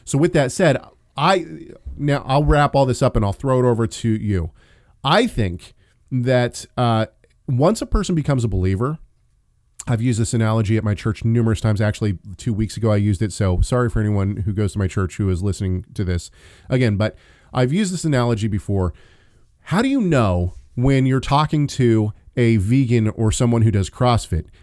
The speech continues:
And the answer is they're talking, because the vegan or the person who does CrossFit won't shut up about it. That's all they talk about.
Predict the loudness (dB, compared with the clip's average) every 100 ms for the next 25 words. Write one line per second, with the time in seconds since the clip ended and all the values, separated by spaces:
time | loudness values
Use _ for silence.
0 | -4 2 4 4 4 2 2 0 -6 2
1 | 2 2 2 2 2 -4 -2 -2 2 2
2 | 0 -8 _ -2 0 2 2 2 2 0
3 | 0 0 0 2 2 2 0 0 0 0
4 | 0 -4 -2 0 -2 -2 0 2 2 2
5 | -2 -4 -6 _ -20 _ -4 0 0 2
6 | 4 6 4 4 2 2 -4 -6